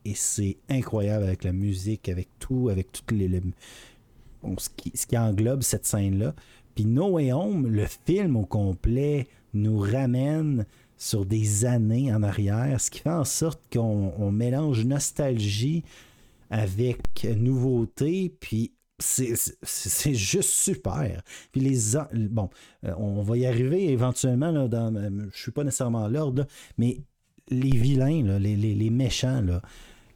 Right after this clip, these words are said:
j'ai tellement aimé voir leur côté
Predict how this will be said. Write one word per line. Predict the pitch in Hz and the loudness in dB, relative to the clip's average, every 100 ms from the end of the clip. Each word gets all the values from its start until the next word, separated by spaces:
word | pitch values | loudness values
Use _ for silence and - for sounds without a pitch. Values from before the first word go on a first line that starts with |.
| - _ _ _ - - - | -20 _ _ _ -20 -10 -2
j'ai | 107 123 | 0 0
tellement | - - 196 165 147 165 | -2 -2 0 2 2 2
aimé | 120 113 131 143 - - - | 2 2 2 0 -6 -18 -12
voir | 95 113 131 131 | -2 0 2 2
leur | 104 92 85 - | 0 0 -6 -4
côté | 147 139 120 - 143 156 | 0 2 0 0 0 0